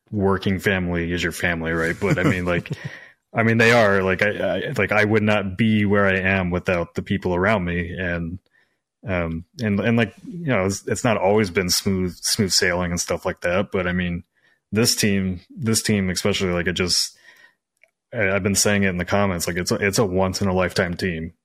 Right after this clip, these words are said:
and this would not have happened without everybody on board. Like, I, it couldn't just be me and Yahtzee that went and did this. It had to be Frost. It had to be J May. It had to be our editors.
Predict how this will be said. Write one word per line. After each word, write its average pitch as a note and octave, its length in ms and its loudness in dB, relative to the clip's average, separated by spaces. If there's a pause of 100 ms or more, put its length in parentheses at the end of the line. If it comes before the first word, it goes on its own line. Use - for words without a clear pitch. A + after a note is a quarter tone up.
and F2 380 -4 (300)
this G2 260 0
would F#2+ 140 2
not F#2+ 140 2
have F2+ 100 0
happened F2+ 540 0 (1080)
without G2+ 520 2
everybody F#2+ 480 2
on F2 160 -2
board. D#2+ 300 -2
Like, E2+ 140 -2
I, F2+ 60 0
it F#2+ 240 -4
couldn't A2 220 2
just G2 180 -2
be F#2+ 240 2
me G2 220 0
and F2+ 140 0
Yahtzee F2+ 360 0
that E2+ 140 -2
went F#2 160 -4
and F2+ 120 -4
did F2 120 -4
this. F#2 140 -4
It G2 100 -2
had G2 200 2
to F#2 80 0
be F2 140 -2
Frost. E2+ 340 -2
It G2 80 -4
had F#2 180 0
to F2+ 60 0
be F2+ 100 0
J F2+ 160 -2
May. F2 200 0
It F2 60 -4
had G2 200 2
to G2 60 -2
be F#2+ 140 2
our F#2 100 2
editors. F2 560 -2